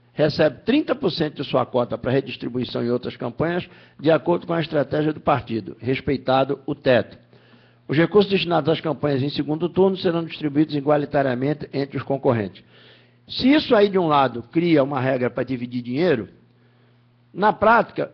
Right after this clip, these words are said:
isso vai implicar numa outra regra para divisão do tempo na televisão.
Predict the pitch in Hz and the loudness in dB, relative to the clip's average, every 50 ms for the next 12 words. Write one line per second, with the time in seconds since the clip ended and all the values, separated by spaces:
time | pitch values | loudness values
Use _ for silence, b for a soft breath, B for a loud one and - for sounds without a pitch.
0 | - - 160 175 - 190 180 190 202 196 165 180 165 - 180 185 190 185 170 170 | -8 -4 -4 -4 -2 0 0 0 -2 -2 -4 -6 -4 -2 -2 -2 0 0 0 2
1 | 190 214 202 208 180 147 127 139 165 156 180 170 - 175 165 165 151 147 135 139 | 2 2 0 0 0 2 2 2 2 0 -4 -6 -6 -6 -6 -6 -6 -6 -4 -4
2 | 160 175 170 165 - - 156 160 160 - 175 165 165 - 175 175 175 160 135 113 | -4 -4 -4 -6 -4 -4 -6 -6 -6 -6 -10 -8 -6 -4 -4 -4 -4 -4 -6 -6
3 | 127 117 113 | -6 -8 -10